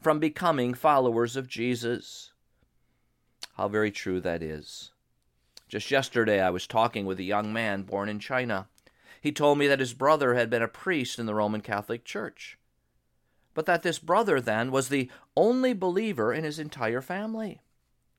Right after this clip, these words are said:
So he asked me, knowing that I was a retired pastor, "How are Protestant pastors different from Catholic priests?"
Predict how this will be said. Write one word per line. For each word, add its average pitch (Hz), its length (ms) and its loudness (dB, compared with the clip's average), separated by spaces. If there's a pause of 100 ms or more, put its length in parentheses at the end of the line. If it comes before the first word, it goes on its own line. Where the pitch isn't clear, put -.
(380)
So 214 200 2
he 208 140 4
asked 202 300 4
me, 110 340 0
knowing 139 260 2
that 127 120 6
I 143 120 10
was 135 160 4
a 117 60 0
retired 98 520 -2
pastor, - 500 -10 (580)
"How 254 240 0
are 180 260 6 (220)
Protestant 190 600 2
pastors 110 560 -4
different 120 580 -4 (280)
from 156 180 -2
Catholic 131 500 -4
priests?" - 720 -4